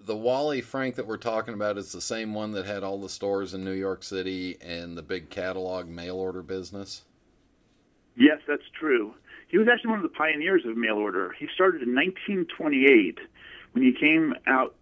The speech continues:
Speaker 2: to U S C and found out that the pipes, that the fraternities didn't have pipes with their crests on them. So he started selling crested fraternity pipes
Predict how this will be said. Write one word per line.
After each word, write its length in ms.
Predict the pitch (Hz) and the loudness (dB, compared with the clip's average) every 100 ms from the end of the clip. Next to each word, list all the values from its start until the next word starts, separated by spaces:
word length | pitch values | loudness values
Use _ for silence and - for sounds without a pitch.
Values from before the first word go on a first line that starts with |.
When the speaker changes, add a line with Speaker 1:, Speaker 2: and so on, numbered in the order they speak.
| - | -12
Speaker 2:
to 60 | 120 | -6
U 380 | 117 127 160 156 | -4 8 10 10
S 100 | 143 - - | 6 -4 2
C 420 | 165 127 104 120 - _ - - | 4 4 0 -6 -12 _ -20 -8
and 120 | 113 117 | -6 0
found 240 | 135 139 | 2 2
out 180 | 139 - | 0 0
that 180 | 110 - | -2 -2
the 80 | |
pipes, 420 | - - 151 165 - - - - | -10 0 4 4 0 -20 -6 0
that 140 | 123 | 4
the 80 | 131 - | 2 2
fraternities 480 | 139 220 226 160 143 | 0 4 8 8 8
didn't 160 | 160 | 2
have 240 | 147 151 - | 2 0 2
pipes 340 | 254 196 - | 6 6 6
with 80 | - | 4
their 120 | 143 | 6
crests 360 | - 269 - - | 4 0 0 -2
on 220 | 113 92 | 0 0
them. 100 | - _ _ - - - | -6 _ _ -20 -20 0
So 60 | 135 | 8
he 100 | 151 | 10
started 280 | 170 170 165 | 10 6 4
selling 460 | - 156 156 147 - - | 0 0 0 -2 -6 -10
crested 540 | - 156 175 - 170 - | 2 2 4 0 0 -2
fraternity 440 | - 196 202 139 | -4 0 2 2
pipes 340 | - 110 113 | 2 2 2